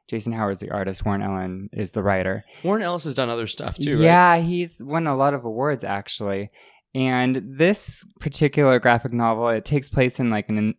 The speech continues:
Speaker 1: uncertain future. And there's this, it takes place ten years after these tree-like alien objects land on Earth. And, um, there's no communication from these objects. So they don't,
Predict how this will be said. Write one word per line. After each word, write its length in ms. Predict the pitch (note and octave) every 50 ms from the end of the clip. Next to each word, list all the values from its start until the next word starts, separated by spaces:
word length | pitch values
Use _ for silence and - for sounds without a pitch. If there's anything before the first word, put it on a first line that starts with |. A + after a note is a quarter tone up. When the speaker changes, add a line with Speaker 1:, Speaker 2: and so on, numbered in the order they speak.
| _ _ -
Speaker 1:
uncertain 460 | B2+ B2+ B2+ - D3 C3 A#2 A#2 A2+
future. 580 | - - A#2 G#2+ - - - G#2 G2+ G#2 G#2 G#2
And 480 | G#2 G2 G#2 G2+ G2 G2+ G2+ G2+ G#2 - _ _ _ - - -
there's 500 | B2+ B2 C3 B2+ B2 A#2+ A#2 A#2 - - -
this, 360 | C#3 D3 C#3+ - - - - -
it 100 | D3+ C#3
takes 220 | - E3 D#3 D3
place 200 | - D#3 C#3 - -
ten 280 | - - E3 D#3+ D3+
years 260 | C#3 C3 B2+ C3 C3+
after 320 | A#2+ A#2+ B2 A#2+ - - C3+
these 240 | A2+ A2+ G#2+ - -
tree-like 520 | - - - C#3+ C3+ B2+ B2 A#2 G#2+ -
alien 380 | - A2+ A2+ A2+ A#2 A2+ A2+ A2+
objects 520 | - G2+ G2+ F#2+ - - A2+ A#2 - -
land 220 | B2+ A2 G#2 G2+ G#2
on 140 | G2 G2 F#2
Earth. 480 | F#2+ G2 G#2+ B2+ D3+ - - - - - - - _ _ _ _ -
And, 680 | C3+ B2+ B2+ B2 B2 A#2+ A#2 A#2 A#2 A#2 A#2 A#2 A2+ A2+
um, 640 | - - B2 A2+ A2 A2 A2 A2 G#2+ A2 A2+ A2+ - - _ _ - _ _ -
there's 320 | D3+ B2+ D3 D3 C#3+ C#3+
no 160 | D#3+ E3 F3+
communication 1000 | F#3 - G3+ G3 E3+ D#3 C3+ B2+ - - D3 C3+ B2+ B2+ - - B2+ A2 G#2+ G#2+ G#2
from 480 | - _ A#2+ A2 G#2 G#2 G#2 G#2 F#2+
these 200 | F#2 G#2+ G2+ F2+
objects. 600 | - - G#3 G#2 G2+ F2+ - G#2 G2 G2 G#2 - -
So 160 | - - A#2+
they 160 | G#2+ A#2+ B2
don't, 260 | C3 D3 D3 B2 -